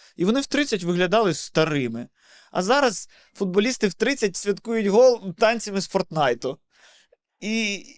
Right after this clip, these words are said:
і ти, ну, і зараз просто несподівано до тебе приходять прояви твоєї старості, враховуючи, що ти сам ще достатньо інфантильний, в тому сенсі, що ти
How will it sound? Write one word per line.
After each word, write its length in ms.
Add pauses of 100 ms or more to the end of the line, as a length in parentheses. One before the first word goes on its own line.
(140)
і 160
ти, 220 (100)
ну, 260 (120)
і 560 (180)
зараз 420
просто 540 (720)
несподівано 600
до 100
тебе 200
приходять 640 (220)
прояви 360
твоєї 220
старості, 440
враховуючи, 420
що 140
ти 160
сам 300
ще 160
достатньо 560
інфантильний, 640
в 40
тому 220
сенсі, 340
що 140
ти 300